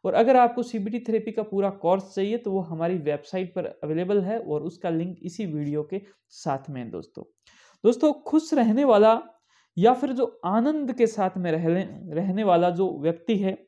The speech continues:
ऐसा व्यक्ति जो हर एक परिस्थिति को बड़ी ही पॉजिटिव लेता है और हर एक परिस्थिति के साथ में बड़ा ही तालमेल बिता, बिताकर वो आगे बढ़ता है, वो इंसान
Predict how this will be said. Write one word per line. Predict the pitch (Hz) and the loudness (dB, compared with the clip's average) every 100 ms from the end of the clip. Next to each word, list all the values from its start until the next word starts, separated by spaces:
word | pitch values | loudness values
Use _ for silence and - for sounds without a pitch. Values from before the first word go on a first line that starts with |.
| _ _ _ _ _ _ _ - | _ _ _ _ _ _ _ 2
ऐसा | 302 330 | 4 4
व्यक्ति | 262 240 277 | 4 2 -2
जो | 247 262 254 - | -2 -2 -4 -4
हर | 277 | -2
एक | 269 - | -4 -2
परिस्थिति | 226 226 247 269 | -4 -2 -4 -4
को | 269 151 127 _ | -2 -6 -6 _
बड़ी | 143 165 | -4 0
ही | 214 233 | 0 -2
पॉजिटिव | - 180 180 214 285 262 | -2 0 2 2 0 0
लेता | 190 165 151 | 0 -2 -6
है | 165 - - _ _ 175 | -8 -12 -16 _ _ 2
और | 277 262 | 2 2
हर | 185 254 | 2 2
एक | 285 - | 2 -2
परिस्थिति | 233 233 277 294 | -4 -2 -4 -2
के | 269 208 | 0 -2
साथ | 208 190 208 | -2 -8 -6
में | 220 | -6
बड़ा | 160 196 | 0 0
ही | 202 202 | 0 -4
तालमेल | - - 180 240 247 269 220 | -6 -4 2 4 4 0 0
बिता, | 180 175 170 170 | -4 -4 -4 -6
बिताकर | 147 156 175 170 220 240 - _ _ | -8 -4 -2 0 -2 -2 -6 _ _
वो | 160 202 | 0 4
आगे | - - 175 240 | 4 4 4 4
बढ़ता | 190 175 185 | 2 -2 -4
है, | 220 | -6
वो | 247 285 | -2 -2
इंसान | 226 214 233 262 | -2 -4 -4 -4